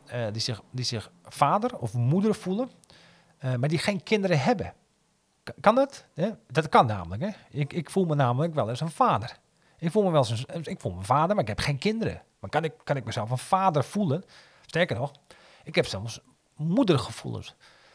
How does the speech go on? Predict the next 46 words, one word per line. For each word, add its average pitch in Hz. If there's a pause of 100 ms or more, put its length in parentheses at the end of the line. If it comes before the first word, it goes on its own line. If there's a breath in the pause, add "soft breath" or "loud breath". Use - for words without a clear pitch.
(520 soft breath)
Ja, 208
dat 113
is 117
misschien 139
heel 190
gek, 190
maar -
ik 220
heb -
soms 123
moedergevoelens. 156
En 156
is, 190
is 180
dat 196
nou 196
zo 151
lastig 185
om 160
te 131
begrijpen? 160
Waarom 196
gaan 185
we 180
dan, 117 (260)
ik, 127 (1080)
daar 214
zijn 247
we 247
nu 151 (220)
wel 214
beland, 233
hè, 123
dames 104
en 110
heren. 156
Ik 202
snap 220
niet 220
dat 185
mensen 175
dat 185
nog 143
steeds 190
niet 180
begrijpen. 190